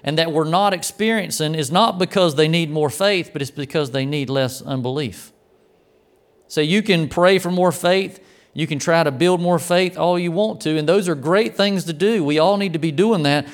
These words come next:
But if you never do anything about the unbelief in your life, what's gonna happen? If you never do anything to try and stop the, the, the negative thought patterns or the wrong thought patterns, what will happen?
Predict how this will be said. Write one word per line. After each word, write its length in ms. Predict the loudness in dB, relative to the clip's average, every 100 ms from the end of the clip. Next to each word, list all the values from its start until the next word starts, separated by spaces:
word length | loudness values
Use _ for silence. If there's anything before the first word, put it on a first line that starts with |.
| -8
But 140 | 0 2
if 140 | 2
you 100 | 0
never 400 | 2 2 2 2
do 220 | 0 0
anything 480 | 2 0 0 -2 -2
about 320 | 0 2 0
the 100 | 0
unbelief 720 | 0 0 2 2 2 0 -2
in 80 | -2
your 160 | 0 0
life, 280 | 0 -2 -4
what's 200 | -6 -6
gonna 240 | -6 -4
happen? 400 | -4 -6 -8 -16 _ _ _ _ _ -4
If 160 | -4 -2
you 80 |
never 280 | 0 2 2
do 260 | 0 0 0
anything 520 | 0 2 2 0 -2
to 60 | -2
try 340 | 0 2 2
and 100 | 0
stop 520 | -4 0 2 4 2
the, 400 | -6 -10 -2 0
the, 0 |
the 160 | 0 -2
negative 420 | 0 0 0 -4
thought 340 | -2 0 0 -2
patterns 460 | 0 0 -2 -2
or 80 | -2
the 80 | 0
wrong 400 | 2 2 2 0
thought 320 | 0 0 0
patterns, 340 | 0 0 0
what 180 | 0 0
will 100 | 0
happen? 360 | -2 -2 -4